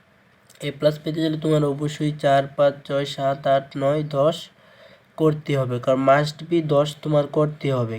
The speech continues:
কেন করতে হবে? কারণ দশ হচ্ছে আর্থিক বিবরণী, আর আমরা জানি আর্থিক বিবরণী দুইটা সৃজনশীল দেওয়া থাকে ক বিভাগে, তো এই দুইটা must be আমাদের দিতে হয়, আর বাকিগুলো থেকে আমাদের আর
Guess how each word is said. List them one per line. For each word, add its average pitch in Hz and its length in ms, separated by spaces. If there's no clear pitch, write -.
কেন 143 140
করতে 156 180
হবে? 156 200
কারণ 156 140
দশ 139 180
হচ্ছে - 180
আর্থিক 139 340
বিবরণী, 139 420
আর 127 160
আমরা 143 200
জানি 151 160
আর্থিক 143 340
বিবরণী 147 380
দুইটা 147 240
সৃজনশীল 147 580
দেওয়া 135 180
থাকে 131 280
ক - 20
বিভাগে, 127 420
তো - 140
এই 135 140
দুইটা 151 240
must 139 320
be 147 80
আমাদের 139 280
দিতে 143 320
হয়, 110 160
আর 120 80
বাকিগুলো 147 640
থেকে 151 240
আমাদের 139 340
আর 147 80